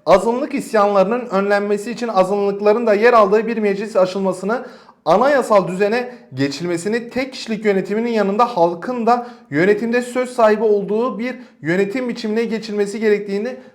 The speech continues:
savunmuşlardır. Bu bilgilere göre Jön Türklerle ilgili aşağıdakilerden hangisine ulaşılamaz diyor. Cevaplara geçtiğimizde monarşi yönetimine karşı olduklarına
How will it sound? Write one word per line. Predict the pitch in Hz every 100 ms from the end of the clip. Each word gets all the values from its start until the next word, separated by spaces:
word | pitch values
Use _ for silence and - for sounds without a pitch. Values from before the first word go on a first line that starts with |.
| _
savunmuşlardır. | - 185 190 196 190 190 202 202 - 120 113 107 101 - - _ _ - _ _ _
Bu | 175 302
bilgilere | 294 220 240 240
göre | 233 180
Jön | 160 233 269
Türklerle | 214 220 233 220
ilgili | 202 170 151
aşağıdakilerden | 160 185 220 220 220 233
hangisine | 233 190 240 277 196 208 240 247 - - _ -
ulaşılamaz | 160 175 175 170 190 214 165 117 101
diyor. | 104 110 110
Cevaplara | 120 226 262 254 240
geçtiğimizde | 240 233 233 220 202 151 - - -
monarşi | 131 185 254 262 247 254 240 233 233
yönetimine | 196 220 220 220 226 240
karşı | 240 170 185 -
olduklarına | 214 196 196 165 190 196